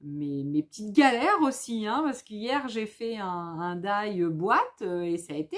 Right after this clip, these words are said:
la galère, hein. Donc c'est pour vous dire que voilà, faites-vous plaisir, euh, faites-nous plaisir, montrez-nous ce que vous faites. Même si comme moi vous avez des déboires, bah, c'est pas grave, euh, on va jusqu'au bout de son truc et on essaie de,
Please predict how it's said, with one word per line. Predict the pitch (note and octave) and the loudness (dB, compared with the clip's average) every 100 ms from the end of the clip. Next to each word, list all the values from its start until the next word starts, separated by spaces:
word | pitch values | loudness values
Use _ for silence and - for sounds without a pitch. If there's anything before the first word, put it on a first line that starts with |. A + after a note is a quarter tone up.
| A#4 | 2
la | D4+ | 2
galère, | A#3+ D#4 A#4+ G#4 F4+ F4+ E4+ B3+ | 2 4 4 4 2 0 0 -2
hein. | A#3 C4 - - - _ _ | -2 -4 -10 -20 -20 _ _
Donc | A3+ A#3 | -8 -6
c'est | A#3+ | -8
pour | A3 A#3+ | -8 -10
vous | G#3+ A3 | -8 -8
dire | G#3 C4+ C4+ | -4 -4 -4
que | - | -6
voilà, | G#3+ G#3+ A3+ A3 G#3 G#3 _ _ _ | -6 -2 0 0 -2 -6 _ _ _
faites-vous | - C#4 A#3 C4 | -4 -2 -2 -6
plaisir, | - B3 A#3 G#3 G#3+ A#3+ B3+ G#3 | -6 -4 -4 -4 -4 -4 -2 -2
euh, | F#3+ | -4
faites-nous | - C4+ C4+ C4 D4 | 0 0 0 4 4
plaisir, | D4 A#3 G3+ A3+ B3 | 4 -2 -2 -2 -2
montrez-nous | A#3 B3 C4+ C4 D4+ | -4 -6 -4 0 0
ce | - | 0
que | A#3 | -10
vous | G3 | -10
faites. | - G3 - - D3+ - - _ _ - _ | -10 -8 -8 -8 -10 -12 -20 _ _ -20 _
Même | G3+ A#3 | -4 -4
si | A#3+ - | -4 -6
comme | C4 A3+ | -4 0
moi | A3+ | 0
vous | C4 A#3 | 0 0
avez | G3+ | 0
des | F#3+ F#3 | 0 0
déboires, | F3 E3 A3 G#3 | 0 2 0 0
bah, | |
c'est | - - | -6 -6
pas | D4 | -2
grave, | F4+ A#4 G#4 A#3 | 6 6 6 2
euh, | F#3 F3 F3 | -2 -4 -4
on | F3 F3+ | -4 -2
va | G#3+ | -2
jusqu'au | A#3+ G#3+ - A3 | -4 -6 -8 -6
bout | G3+ D4+ | -2 -2
de | |
son | - B3 | -2 -4
truc | - A3 C4 D#4 | -4 0 4 4
et | A#3 | 2
on | G3 G3 | -4 -4
essaie | G#3 - A#3 | -6 -4 -6
de, | G#3+ E3+ D#3 | -2 0 0